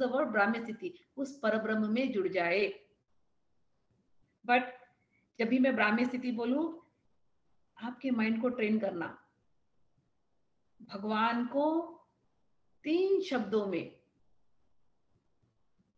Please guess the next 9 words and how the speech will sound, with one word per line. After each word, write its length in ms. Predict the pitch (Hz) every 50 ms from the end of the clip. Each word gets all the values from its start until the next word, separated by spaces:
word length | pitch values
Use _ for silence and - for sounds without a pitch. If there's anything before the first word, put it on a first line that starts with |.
| _ _ _ -
हमेशा 380 | 220 214 220 220 220 247 240 233
कहा 260 | 226 202 196 180 175
जाता 320 | 165 170 160 143 - - -
है, 240 | - - 196 170 127 - - - - - - - - - _ _ - - - _ _ _ _ _ _ _ _ - - - - _ _ _ _ _ _ _ _ _ _ _ _ _ _ _ _ _ _ _ -
ब्रह्म, 720 | - 220 220 220 226 233 233 220 220 277 302 330 339 349 - - - _ _ _ _ _ _ _ _ - - _ _ _ _ _ _ - - - _ _ _ _ _ _ _ -
second 400 | 269 254 269 285 320 330 320 - - - - _ _ _ _ _ _ _ _ _ _ _ _ _
परमात्मा, 1120 | 240 233 226 220 220 220 220 220 220 220 214 - - 233 247 262 277 285 302 320 320 320 - - - - _ _ _ _ _ _ _ _ _ _ _ _ _ _ _ _ _ _ _
तीसरा 380 | 214 202 196 196 - 202 214 247 277 311 - - _ _ _ _ _ _ _ _ _ _ _ _ 220 - -
भगवान। 460 | - - - - - - - - -